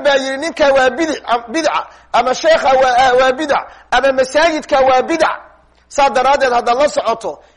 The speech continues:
inaad jeceshahay bay calaamad u tahay. Ama haddiid aragto adoo la socda, waxaa lagaa saarayaa kooxdaadi iyo kuwaad ka tirsanayd baa laga saaraya. Weligay faham ka qalloocan oo ka maroorsan, weligay ma arkin. Waxay u baahan tahay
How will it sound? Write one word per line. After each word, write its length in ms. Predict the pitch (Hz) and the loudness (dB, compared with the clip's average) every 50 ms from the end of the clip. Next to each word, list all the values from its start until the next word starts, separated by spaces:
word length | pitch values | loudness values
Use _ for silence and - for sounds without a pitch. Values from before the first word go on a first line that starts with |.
| _ _ | _ _
inaad 340 | - 311 311 311 285 277 285 | -6 -2 0 2 2 0 0
jeceshahay 560 | - 277 - - 311 311 - - 294 294 311 | -4 -4 -2 0 -2 -2 0 0 2 2 2
bay 140 | 302 294 285 - - | 4 2 2 2 2
calaamad 380 | - - 285 285 285 294 320 339 | 2 2 4 4 4 2 2 0
u 100 | 339 330 | 0 0
tahay. 260 | 320 277 233 190 - - - - - _ _ _ _ _ - _ _ _ - - - | 2 0 0 0 -4 -10 -16 -20 -20 _ _ _ _ _ -20 _ _ _ -10 -6 -4
Ama 220 | 196 226 240 247 | -4 -2 0 0
haddiid 340 | 240 247 226 214 339 359 339 | 0 0 -2 -2 -2 -2 0
aragto 340 | 311 285 294 277 254 - 269 | 2 2 0 0 0 -2 0
adoo 380 | 233 262 285 320 339 330 320 330 | 2 2 4 4 4 4 4 2
la 100 | 370 359 | 2 2
socda, 400 | - 320 - 220 226 208 165 139 - - - _ _ - | 0 -2 -2 0 0 -2 -2 -4 -6 -12 -20 _ _ -10
waxaa 120 | - - 214 | -6 -4 -2
lagaa 220 | 220 226 247 262 | 0 0 0 0
saarayaa 440 | 254 254 240 233 226 226 214 196 190 | 0 0 0 0 0 0 -2 -4 -4
kooxdaadi 520 | - - 233 233 - 208 202 202 202 208 | -4 -4 -6 -6 -4 -4 -2 -2 -2 -4
iyo 360 | 214 196 202 180 185 165 165 - _ _ _ | -6 -12 -12 -10 -10 -10 -10 -14 _ _ _
kuwaad 220 | - 262 233 214 - | -2 -2 -2 -2 -2
ka 80 | 240 - | -6 -12
tirsanayd 360 | - 196 - 196 196 202 180 | -12 -12 -12 -10 -10 -8 -6
baa 100 | 175 165 | -6 -4
laga 160 | 165 165 160 | -4 -4 -6
saaraya. 360 | - 160 143 - - - - _ _ _ _ _ _ _ _ _ _ _ _ _ - | -6 -8 -8 -10 -12 -16 -20 _ _ _ _ _ _ _ _ _ _ _ _ _ -4
Weligay 420 | 226 320 330 285 262 240 233 214 | -2 -2 -2 -2 -2 -4 -6 -6
faham 300 | - - 269 226 202 196 | -2 -2 0 0 0 -2
ka 140 | - 220 196 | -6 -10 -10
qalloocan 480 | - 190 180 170 160 127 - 127 139 - - _ _ _ _ _ _ _ _ _ _ _ _ | -8 -8 -6 -6 -6 -6 -6 -8 -8 -10 -16 _ _ _ _ _ _ _ _ _ _ _ _
oo 120 | 214 214 214 | -4 -4 -2
ka 200 | - - 285 262 | 0 -2 -2 0
maroorsan, 600 | 247 226 220 202 185 180 - - 165 151 135 - _ _ _ _ _ | 0 -2 -2 -2 -2 -4 -6 -10 -12 -12 -12 -16 _ _ _ _ _
weligay 260 | - 208 202 180 175 | -4 -4 -4 -4 -6
ma 120 | 156 147 120 | -8 -10 -12
arkin. 220 | 113 - - _ _ _ _ _ _ _ _ _ _ _ _ _ _ _ _ _ _ | -12 -14 -20 _ _ _ _ _ _ _ _ _ _ _ _ _ _ _ _ _ _
Waxay 220 | - - 262 320 381 | -6 -2 0 0 2
u 40 | 359 | 2
baahan 240 | 339 330 349 381 359 | 2 4 4 2 2
tahay 260 | 330 285 220 165 | 2 0 0 0